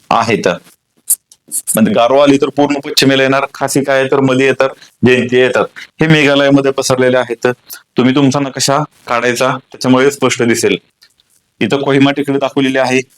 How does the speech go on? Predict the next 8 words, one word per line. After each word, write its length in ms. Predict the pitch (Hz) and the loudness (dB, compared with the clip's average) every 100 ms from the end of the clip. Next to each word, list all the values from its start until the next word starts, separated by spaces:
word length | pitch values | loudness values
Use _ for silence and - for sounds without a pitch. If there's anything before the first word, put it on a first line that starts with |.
| _ _ _ _ _ _ - - | _ _ _ _ _ _ -14 -2
नागा 300 | 117 117 127 | 0 0 0
दाखवली, 420 | 131 131 131 127 131 127 | -2 0 0 0 0 0
तुम्हाला 220 | 127 127 120 | 0 0 -4
पतकुई 420 | 120 - 135 135 | -6 0 2 2
अंडरलाईन 440 | 131 123 127 127 123 | 2 2 2 2 2
करून 280 | 131 123 | 2 2
दाखवलेले 380 | 127 123 120 120 | 2 2 0 2
आहे, 180 | 113 | 0